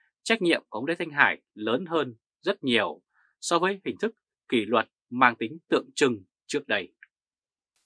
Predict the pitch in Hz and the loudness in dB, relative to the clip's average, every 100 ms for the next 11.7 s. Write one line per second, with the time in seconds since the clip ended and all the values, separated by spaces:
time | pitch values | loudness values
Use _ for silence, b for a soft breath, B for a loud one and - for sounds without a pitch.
0 | _ _ _ _ _ 127 151 160 170 170 | _ _ _ _ _ -2 -2 6 10 10
1 | 156 - 160 165 151 113 - 139 143 135 | 10 -6 2 4 4 2 -4 -12 -6 -2
2 | 135 127 113 - _ _ _ 151 151 143 | 2 2 0 -8 _ _ _ 4 6 4
3 | 90 - - - 104 - 139 - - - | 4 2 -8 -6 -6 -6 -6 -2 -4 -2
4 | 123 - - 110 95 107 127 123 110 - | -4 -4 -4 -4 -4 2 4 4 2 -6
5 | 98 104 95 _ _ _ _ 160 190 117 | -4 -2 -4 _ _ _ _ 2 2 2
6 | 196 - _ 202 196 - 226 _ 143 185 | -6 -8 _ -2 0 -2 -2 _ -4 0
7 | 190 143 117 101 80 _ _ 127 - - | 0 0 -2 -2 -4 _ _ 0 0 -2
8 | 139 101 135 135 131 101 _ _ _ 135 | -2 -2 -2 2 0 0 _ _ _ -4
9 | 127 - 135 123 - 180 165 123 156 165 | -4 2 2 0 4 4 4 0 -4 -8
10 | 151 131 123 85 - - 147 131 87 - | -8 -4 -2 -2 -6 0 2 2 -4 -12
11 | 131 143 87 90 123 113 | -4 -2 -2 0 0 0